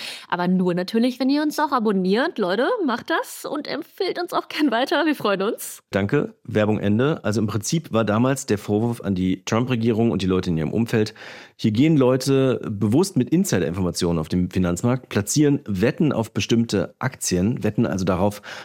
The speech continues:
Speaker 2: dass zum Beispiel Trumps Zölle doch nicht so schlimm kommen wie erwartet und cashen dann ordentlich aus.
Speaker 1: Klingt nach einem Fiebertraum, hat sich auch so angefühlt.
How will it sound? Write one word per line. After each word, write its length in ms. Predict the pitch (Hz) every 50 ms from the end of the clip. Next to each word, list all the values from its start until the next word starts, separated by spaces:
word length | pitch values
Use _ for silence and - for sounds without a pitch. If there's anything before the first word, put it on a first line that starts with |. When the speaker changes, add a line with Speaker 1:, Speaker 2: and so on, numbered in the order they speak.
| - _
Speaker 2:
dass 260 | - 98 104 104 -
zum 140 | - - 95
Beispiel 520 | 85 113 127 127 - - 123 120 110 98 -
Trumps 360 | - 127 113 107 101 - -
Zölle 280 | - 113 104 107 101
doch 200 | 90 135 151 151
nicht 120 | 147 117 -
so 100 | 98 92
schlimm 280 | - - 123 135 156
kommen 220 | - - 101 95 87
wie 60 | 92
erwartet 460 | 85 78 82 87 92 - 123 127 - - - - - - -
und 140 | 101 101 -
cashen 360 | - 147 151 - - 135 107
dann 360 | 117 107 107 110 117 131 131 _ _ _ -
ordentlich 440 | 92 90 95 98 92 113 117 110 -
aus. 320 | - - - - - - - - - _ _
Speaker 1:
Klingt 260 | - - 226 254 254 -
nach 120 | 247 262
einem 180 | 254 277 269 247
Fiebertraum, 640 | 277 277 285 285 285 - - 277 269 277 277 269
hat 140 | 247 254 254
sich 140 | - 226 208
auch 40 | 202
so 140 | - 220 -
angefühlt. 640 | 190 220 247 269 - - 285 285 294 302 277